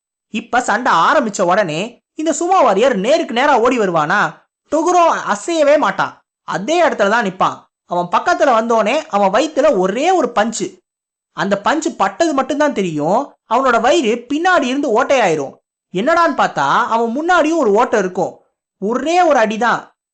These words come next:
மொத்தமா காலி ஆளே. அதுவும் அவ்வளோ பெரிய மலையே விழுந்துரும். அடுத்து ஒருத்தன் அடிக்க வருவான், அவனுக்கும் ஒரே ஒரு பஞ்சு, முடிஞ்சு. அடுத்து ரெண்டு பேரு, ரெண்டு பேருக்கும் ஒரு ஒரு பஞ்சு, முடிஞ்சு. மொத்தமா நாலு பேரை வெறும் நாலே மூல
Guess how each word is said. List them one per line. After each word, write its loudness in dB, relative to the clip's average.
மொத்தமா -2
காலி 0
ஆளே. 0
அதுவும் 0
அவ்வளோ 4
பெரிய -2
மலையே 2
விழுந்துரும். -2
அடுத்து 0
ஒருத்தன் 2
அடிக்க 0
வருவான், 0
அவனுக்கும் 0
ஒரே 4
ஒரு 4
பஞ்சு, -4
முடிஞ்சு. -4
அடுத்து -2
ரெண்டு 0
பேரு, -4
ரெண்டு -2
பேருக்கும் 0
ஒரு 2
ஒரு 2
பஞ்சு, -4
முடிஞ்சு. -2
மொத்தமா 0
நாலு 2
பேரை 0
வெறும் -2
நாலே 2
மூல 0